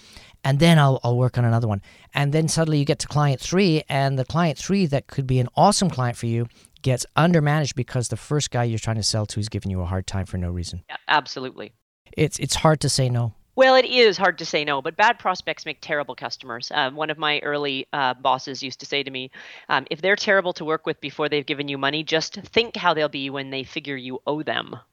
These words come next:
Speaker 1: Well, and, and there you go, right there. People that think they owe you. The sales process is not a favor-giving process. It's like, "I have an answer, you have a problem. Let's, you know,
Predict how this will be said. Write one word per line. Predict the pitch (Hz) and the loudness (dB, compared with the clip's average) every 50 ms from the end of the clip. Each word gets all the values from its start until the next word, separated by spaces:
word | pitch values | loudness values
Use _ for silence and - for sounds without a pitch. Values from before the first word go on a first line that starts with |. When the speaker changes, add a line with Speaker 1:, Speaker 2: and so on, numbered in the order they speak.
| _ _ - | _ _ 4
Speaker 1:
Well, | 175 196 180 - | 4 4 6 6
and, | 190 180 175 | 4 2 2
and | 170 170 180 | 2 2 4
there | 185 196 | 4 4
you | 202 190 170 | 4 2 2
go, | 196 208 170 | 2 2 4
right | 131 135 135 | 2 2 2
there. | - 147 131 120 | 2 2 2 2
People | - - - 156 - 160 147 | 0 -2 -4 -2 -2 -2 -2
that | 135 135 123 | -2 -4 -4
think | - 139 139 127 - | -2 -2 -2 -2 -2
they | 127 127 - - | -4 -4 -2 0
owe | 135 147 | 0 2
you. | 151 123 113 | 2 0 0
The | - 127 120 | 0 0 0
sales | - - - 208 247 285 294 - | 0 2 4 4 4 4 2 0
process | - - - - 156 170 - - - 139 127 113 - - | -4 -8 -4 0 0 2 2 2 0 0 0 0 0 0
is | 117 117 107 - | -2 -2 -2 0
not | 131 135 - 175 202 - - | 0 2 2 2 0 -2 -4
a | - 110 | -6 -8
favor-giving | - - - 135 139 165 165 127 107 107 117 113 101 113 104 98 90 | -6 -4 -2 0 0 0 0 -2 -4 -4 -2 -4 -2 -2 -4 -4 -4
process. | - - 117 123 151 160 - - 95 80 78 80 - - - | -6 -4 -2 -2 0 0 -2 -4 -4 -6 -8 -6 -8 -8 -6
It's | - 123 110 - - | -6 -6 -6 -6 -4
like, | - 113 110 - - | -2 -2 -2 -2 -4
"I | 104 107 135 151 | -2 0 0 0
have | 143 151 147 143 139 131 | 2 2 4 2 4 2
an | 135 127 | 2 0
answer, | 113 107 107 107 - - - 117 117 131 | 0 0 -2 -4 -4 -2 -2 0 0 0
you | 143 131 120 139 | 0 0 0 2
have | 143 147 - | 0 0 -2
a | 135 | -4
problem. | - - - 113 107 104 98 101 110 120 147 156 160 156 147 | -8 -4 -4 -2 -2 -2 -2 -2 -2 -2 -2 -2 -2 -2 -2
Let's, | 139 135 143 147 - - - - - - - | -2 -2 -2 -2 -2 -2 -2 -2 -2 -2 -2
you | 139 131 | -2 0
know, | 131 135 151 165 156 | 0 0 0 -2 -4